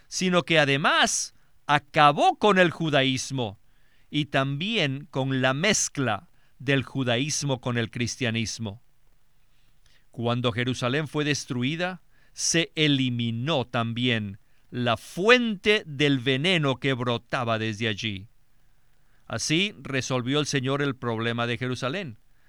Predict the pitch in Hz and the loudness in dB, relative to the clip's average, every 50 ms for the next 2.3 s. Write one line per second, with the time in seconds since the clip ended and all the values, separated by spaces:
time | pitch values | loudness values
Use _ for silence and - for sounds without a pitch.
0 | - - - - 117 123 147 160 151 139 - 147 147 151 156 156 160 - - - | -20 -20 -10 -4 -2 -2 0 0 -2 -2 -2 -4 -4 -4 -4 -6 -6 -8 -8 -12
1 | - 143 131 131 127 127 135 151 160 160 160 160 156 143 139 123 107 - 110 107 | -12 -10 -8 -8 -6 -4 -2 -2 -2 -2 -2 -4 -2 -2 -4 -6 -6 -6 -6 -6
2 | 107 - - 110 98 95 | -6 -6 -8 -10 -12 -12